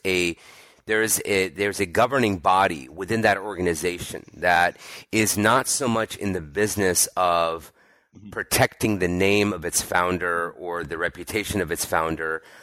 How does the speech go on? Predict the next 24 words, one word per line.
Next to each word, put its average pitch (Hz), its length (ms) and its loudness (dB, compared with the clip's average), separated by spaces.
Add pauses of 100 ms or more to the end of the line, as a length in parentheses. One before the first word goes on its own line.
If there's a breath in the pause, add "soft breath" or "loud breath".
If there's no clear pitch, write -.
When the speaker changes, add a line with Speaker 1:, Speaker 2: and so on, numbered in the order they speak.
Speaker 2:
Yeah. 87 120 -4
Speaker 1:
uh, 87 560 4
or 92 300 -4
the, 82 360 -6
you, 117 220 -4
do - 100 -6
you 113 80 2
know 117 60 4
what 113 100 4
I 107 40 4
mean? 104 160 4
W-, 101 240 -8
whereas 107 480 2
their 101 120 0
fiduciary 104 720 -4
duties 98 540 -6
and 85 160 -2
responsibilities 95 1040 0 (420 loud breath)
are 107 120 0
more 110 400 2
for 107 160 -10
the, 92 180 -12
are 101 160 0
more, 107 560 2